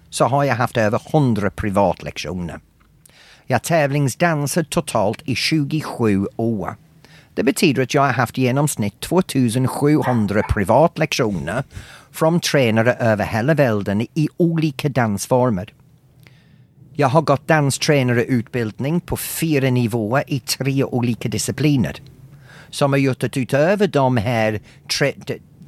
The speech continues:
träningsteamen för min egen dans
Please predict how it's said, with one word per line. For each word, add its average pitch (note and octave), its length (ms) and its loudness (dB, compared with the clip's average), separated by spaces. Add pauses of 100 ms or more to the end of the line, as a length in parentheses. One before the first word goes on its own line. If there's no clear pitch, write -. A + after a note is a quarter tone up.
(580)
träningsteamen C3+ 640 2
för - 120 -4
min A#2+ 180 0 (120)
egen G3 420 4
dans - 480 -8